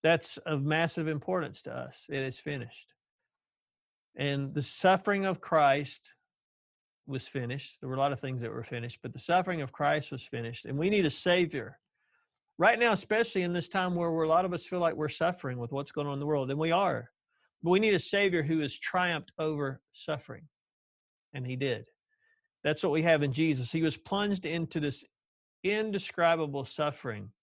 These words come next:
but he was not overcome by it. He triumphed over it.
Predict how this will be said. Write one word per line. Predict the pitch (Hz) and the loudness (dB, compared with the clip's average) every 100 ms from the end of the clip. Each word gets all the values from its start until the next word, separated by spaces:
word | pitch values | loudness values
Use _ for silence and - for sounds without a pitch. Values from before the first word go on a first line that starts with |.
| _ _ _ _ _ _ _ _ _ | _ _ _ _ _ _ _ _ _
but | 151 151 | -2 0
he | 143 | 0
was | 139 | 0
not | 139 147 147 143 | -2 -4 -4 -6
overcome | 143 139 - 147 139 | -6 -6 -6 -6 -6
by | 120 110 | -6 -8
it. | - _ _ _ _ _ _ _ _ _ _ _ _ _ | -12 _ _ _ _ _ _ _ _ _ _ _ _ _
He | - 165 | -2 0
triumphed | - 170 151 - | 2 0 0 -2
over | 151 143 | -2 -2
it. | 110 | -6